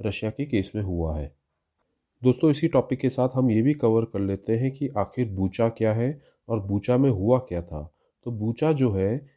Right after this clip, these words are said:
एक नॉर्थ वेस्ट यूक्रेन का एक टाउन है, जहाँ पे कि ऐसा कहा जाता है कि रशिया ने बहुत ज़्यादा एट्रोसिटीज की हैं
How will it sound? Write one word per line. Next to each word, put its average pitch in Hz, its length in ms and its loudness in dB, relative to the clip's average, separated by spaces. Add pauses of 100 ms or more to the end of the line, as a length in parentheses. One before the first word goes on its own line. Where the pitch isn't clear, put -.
(140)
एक 131 220 -4
नॉर्थ 104 320 -2
वेस्ट 131 240 -2
यूक्रेन 110 440 -2
का 120 140 -2
एक 120 100 0 (140)
टाउन 98 300 0
है, 123 360 -4 (380)
जहाँ 101 300 2
पे 139 180 0
कि 143 280 -4
ऐसा 110 240 -2
कहा 113 320 0
जाता 113 360 0
है 127 160 0
कि 139 180 -2
रशिया 117 460 -4
ने 120 220 0
बहुत 113 500 0
ज़्यादा 117 500 2 (380)
एट्रोसिटीज 107 680 -4
की 135 200 0
हैं 151 340 -2